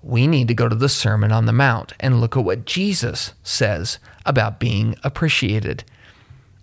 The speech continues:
In Jesus' seminal sermon, he delivers a groundbreaking principle on how you should love and serve others.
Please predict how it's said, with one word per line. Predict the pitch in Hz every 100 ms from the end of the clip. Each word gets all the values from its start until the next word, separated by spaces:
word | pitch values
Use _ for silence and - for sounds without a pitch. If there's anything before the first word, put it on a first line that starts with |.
| -
In | 180
Jesus' | 165 240 254 247 - 190 - -
seminal | - - 170 185 208
sermon, | 196 143 117 110 117 - - - - -
he | - 180
delivers | 165 175 208 175
a | 160
groundbreaking | 123 127 131 160 175 151 139 131 127 131 127
principle | 143 127 - 113 117 -
on | 131
how | 113 - 131
you | 131
should | 139 - 180
love | 123 120 110 113 - - - -
and | 151 147
serve | - 117 110
others. | - 123 107 78 - -